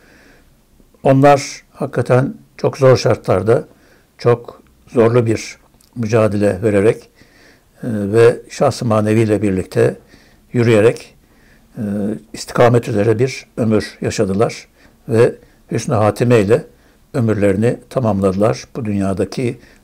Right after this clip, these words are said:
vazifelerini tamamlayıp terhis belgesini aldılar. Cenab-ı Hak hepimize onlar gibi istikamet üzere bir ömür yaşamayı ve hüsnü hatime ile ömürlerimizi tamamlamayı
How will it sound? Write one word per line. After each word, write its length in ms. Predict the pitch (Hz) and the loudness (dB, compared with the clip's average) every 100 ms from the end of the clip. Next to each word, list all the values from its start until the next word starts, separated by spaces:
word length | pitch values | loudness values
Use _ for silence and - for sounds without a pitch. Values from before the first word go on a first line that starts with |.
| - | -6
vazifelerini 680 | 107 107 - 107 95 95 92 - | -4 -4 -2 -2 -2 -2 -6 -6
tamamlayıp 600 | 120 110 98 98 135 - _ _ _ _ | -2 0 0 -2 -4 -6 _ _ _ _
terhis 380 | 123 117 127 - | -4 -2 -4 -4
belgesini 420 | 104 98 95 - | -4 -4 -6 -6
aldılar. 500 | 110 107 127 127 - _ _ _ _ - - - | -4 2 2 2 0 _ _ _ _ -20 -18 -2
Cenab-ı 360 | 135 127 110 | 2 4 4
Hak 220 | 123 131 - - | 4 2 -12 -10
hepimize 420 | 196 131 110 101 123 | -6 -2 -2 0 0
onlar 320 | 110 120 127 | 2 4 2
gibi 380 | 107 95 151 - _ _ - | 2 -2 -2 -4 _ _ -20
istikamet 580 | - - - 117 120 117 | -20 -8 0 4 2 0
üzere 300 | 104 104 98 | -2 -2 -2
bir 260 | 98 - - | -4 -8 -8
ömür 240 | 117 107 | -4 -2
yaşamayı 560 | 107 104 120 117 131 143 - - _ _ | 0 0 0 2 0 -2 -8 -20 _ _
ve 120 | 135 120 | -6 -6
hüsnü 220 | - 131 | -4 -2
hatime 360 | 131 - 117 | -2 0 2
ile 240 | 104 110 - - _ _ - | 2 2 -2 -10 _ _ -4
ömürlerimizi 760 | 123 110 104 98 95 120 127 - - - | -2 0 0 -2 -2 -2 -2 -4 -20 -14
tamamlamayı 720 | - 110 101 101 98 107 127 | -6 -4 -2 -2 -2 -2 -4